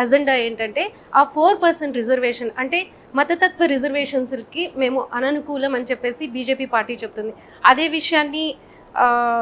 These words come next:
ఇక్కడ కిషన్ రెడ్డి కూడా పక్క స్టేట్‌లో తెలంగాణలో చెప్పారు. ఇప్పుడు పురంధేశ్వరి గారు ఇంకేం మాట్లాడలేదు. But, ఆ, ఆ, చంద్రబాబు నాయుడు కూడా వచ్చి ఇంతవరకు ఏం మాట్లాడలేదు కూటమిలో నేతలు దీని మీద.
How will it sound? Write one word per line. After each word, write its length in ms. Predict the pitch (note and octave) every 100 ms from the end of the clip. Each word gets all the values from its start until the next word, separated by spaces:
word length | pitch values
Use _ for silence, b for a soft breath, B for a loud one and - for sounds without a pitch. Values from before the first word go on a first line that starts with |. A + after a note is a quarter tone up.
| A3 A3+
ఇక్కడ 140 | - B3+
కిషన్ 360 | B3 - D#4
రెడ్డి 160 | D4+ C4
కూడా 200 | C#4+ D4
పక్క 280 | D4 - C#4
స్టేట్‌లో 540 | C#4+ C#4 C#4 C#4 B3 -
తెలంగాణలో 520 | B3+ C4+ C#4 C4+ C4
చెప్పారు. 500 | C4 - A3+ G3+ C4+ b -
ఇప్పుడు 160 | F#4
పురంధేశ్వరి 680 | D4 D#4 E4 F#4 F4+ E4+ E4
గారు 160 | D4+ D#4
ఇంకేం 320 | C4+ C4 D4
మాట్లాడలేదు. 640 | A#3+ A#3+ C#4 A#3+ G3+ G#3 B B C#4+
But, 280 | - -
ఆ, 460 | D4 C4 B3 B3 A#3 - - - - -
ఆ, 360 | G3+ A3+ A3+ G#3+ C4
చంద్రబాబు 360 | D4+ E4 F4 D#4+
నాయుడు 220 | D4+ C#4+
కూడా 200 | D4 D4
వచ్చి 200 | C4+ D#4
ఇంతవరకు 420 | C#4 B3+ B3 B3+
ఏం 220 | C4 B3
మాట్లాడలేదు 460 | A3+ A3 A3 G#3+ G3+
కూటమిలో 420 | C4 B3+ C4 B3
నేతలు 300 | A#3 A3+ A#3+
దీని 220 | G#3+ G#3+
మీద. 200 | G#3+ A3